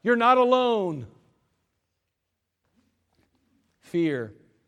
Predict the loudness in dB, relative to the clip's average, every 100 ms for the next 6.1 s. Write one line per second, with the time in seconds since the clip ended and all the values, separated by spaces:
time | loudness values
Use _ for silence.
0 | _ _ _ _ _ 0 2 2 2 0
1 | -4 -6 -6 -4 -6 -6 -8 -6 -6 -6
2 | -6 -6 -6 -6 -8 -10 -10 -12 -12 -18
3 | -18 -20 _ _ _ _ _ _ _ _
4 | _ _ _ _ _ _ _ -10 -4 -2
5 | 0 0 0 -2 -8 -10 -10 -4 -2 0
6 | -2